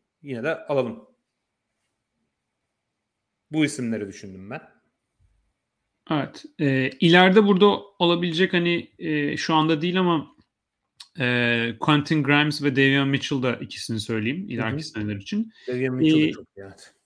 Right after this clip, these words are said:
Speaker 2: belki De'Anthony Melton, e, olabilir.
Speaker 1: Hı hı.
Speaker 2: E, o biraz da de, e, Matisse Thybulle'ın sahada kalan hali gibi yani.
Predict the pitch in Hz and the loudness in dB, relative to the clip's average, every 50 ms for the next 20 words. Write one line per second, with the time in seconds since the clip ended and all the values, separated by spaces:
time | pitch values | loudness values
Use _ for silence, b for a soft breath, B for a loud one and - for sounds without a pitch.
0 | _ _ _ _ _ _ - 147 123 123 180 214 233 226 - 208 185 202 214 220 | _ _ _ _ _ _ -10 -4 0 2 4 4 4 2 2 2 2 2 2 2
1 | 202 196 214 214 208 208 208 208 202 - 180 135 107 95 - - - 131 117 107 | 2 2 2 4 4 4 4 2 2 0 0 -2 -2 -4 -10 -10 -8 -6 -6 -4
2 | 107 117 110 110 104 104 117 165 185 - - 135 127 113 117 117 117 117 113 113 | -4 -2 -2 -2 -2 -2 -2 -2 -4 -6 -8 -8 -8 -8 -8 -6 -6 -6 -6 -6
3 | 110 110 107 107 104 107 - - 151 135 135 151 165 175 175 151 139 156 180 180 | -4 -4 -4 -4 -6 -8 -4 -4 0 2 4 6 6 6 4 2 2 2 2 2
4 | 185 180 180 b b b b b b b b b b _ _ _ _ _ _ _ | 2 0 -2 b b b b b b b b b b _ _ _ _ _ _ _
5 | _ _ 302 247 139 151 165 156 - _ _ _ _ - 151 135 131 127 127 135 | _ _ -6 0 2 2 2 0 -4 _ _ _ _ -2 0 0 0 0 0 0
6 | 143 143 175 170 - - - 170 170 180 165 165 160 165 202 214 208 208 - _ | 0 0 -2 -4 -2 0 2 4 4 4 4 2 2 2 2 2 0 0 -4 _
7 | - - - - 151 147 147 147 175 165 - 160 151 151 156 156 151 - _ _ | -16 -6 -2 2 2 2 2 2 0 0 0 2 2 2 2 0 -2 -6 _ _
8 | _ - - 143 131 127 123 123 123 117 98 104 101 101 98 98 98 | _ -8 -2 0 0 0 0 0 -2 -2 -4 -4 -6 -6 -6 -8 -12